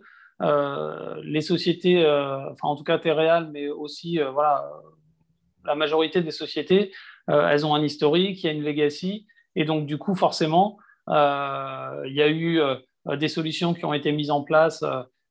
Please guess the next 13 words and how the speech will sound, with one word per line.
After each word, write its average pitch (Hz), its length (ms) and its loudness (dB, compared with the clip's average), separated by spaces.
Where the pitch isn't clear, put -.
euh, 69 720 -2
voilà, 147 220 2
pour 139 220 -10
telle 151 160 0
ou 147 80 -6
telle 160 140 0
raison, 160 460 0
il 185 80 2
y 160 60 4
a 156 80 6
eu 160 140 0
des 143 200 -4
acquisitions, 151 800 -4